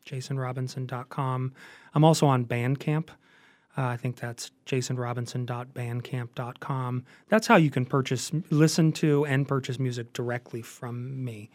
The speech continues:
um, from the artist. Uh, I'm a big fan of Bandcamp.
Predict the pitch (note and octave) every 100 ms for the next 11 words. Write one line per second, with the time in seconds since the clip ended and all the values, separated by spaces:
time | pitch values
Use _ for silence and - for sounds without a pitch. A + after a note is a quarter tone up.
0 | _ - _ _ - B2 A#2+ A#2+ - B2
1 | A#2+ A#2+ A#2 A2 - - B2+ B2+ C3+ C3
2 | C3+ C3+ - A#2+ B2 C3 D3 C3 C3+ C3
3 | C3+ - C#3+ D3